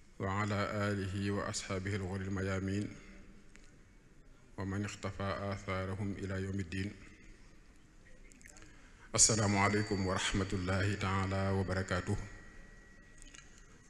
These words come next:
Bokki jullit yi, bokki taalibe yi, euh, noo ngi leen di nuyu ci turu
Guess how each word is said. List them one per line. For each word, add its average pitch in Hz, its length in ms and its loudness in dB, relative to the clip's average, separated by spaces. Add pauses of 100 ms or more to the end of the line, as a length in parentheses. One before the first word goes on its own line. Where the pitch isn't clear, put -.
(100)
Bokki 98 640 0 (120)
jullit 92 340 -2
yi, 95 120 0
bokki 95 300 -2
taalibe 92 360 0
yi, 92 160 2 (2000)
euh, 101 480 4 (100)
noo 98 220 4
ngi 98 160 4
leen 95 180 4
di 95 100 2
nuyu 95 340 6
ci 98 120 -2
turu 92 300 2